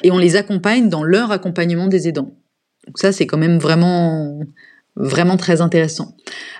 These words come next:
Après, encore une fois, j'insiste, parce que on l'a vu en Australie, parfois ça passe par la loi.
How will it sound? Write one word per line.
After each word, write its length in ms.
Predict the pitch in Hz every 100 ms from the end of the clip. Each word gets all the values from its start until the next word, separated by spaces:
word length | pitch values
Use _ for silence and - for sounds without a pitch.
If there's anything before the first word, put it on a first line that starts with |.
| _
Après, 420 | 175 170 190 220 247
encore 260 | 170 190
une 120 | 180 170
fois, 180 | 175
j'insiste, 540 | 160 151 - 240 269 -
parce 220 | 160 156
que 260 | - 160 151
on 60 | 156
l'a 140 | 151
vu 140 | 139
en 160 | 170 151
Australie, 560 | 170 175 160 165 254 - - - - _ -
parfois 240 | 175 254
ça 100 | 262
passe 180 | 247 208
par 140 | 202
la 120 | 180 180
loi. 380 | 160 160 -